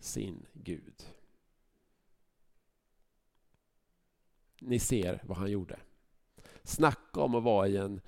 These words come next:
i en svår situation. Och jag har inte bokstavligt varit utsatt för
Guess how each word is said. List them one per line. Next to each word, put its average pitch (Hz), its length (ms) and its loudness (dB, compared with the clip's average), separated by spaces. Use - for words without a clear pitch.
i - 160 -2
en 98 100 0
svår 90 280 0
situation. 90 800 -4
Och - 640 4
jag 151 240 6
har 156 280 6
inte 156 240 4
bokstavligt 107 800 2
varit 120 180 2
utsatt 117 520 0
för 92 380 2